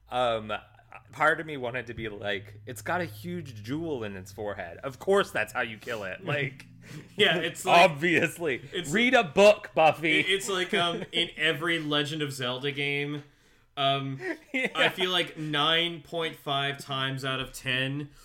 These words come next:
Speaker 2: you know where you need to hit the boss, like,
Speaker 1: Yeah.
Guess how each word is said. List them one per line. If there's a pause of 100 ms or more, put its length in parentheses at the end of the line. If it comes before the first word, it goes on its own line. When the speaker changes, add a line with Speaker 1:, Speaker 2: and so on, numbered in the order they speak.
(180)
Speaker 2:
you
know (200)
where
you
need
to
hit
the
boss,
like, (280)
Speaker 1:
Yeah.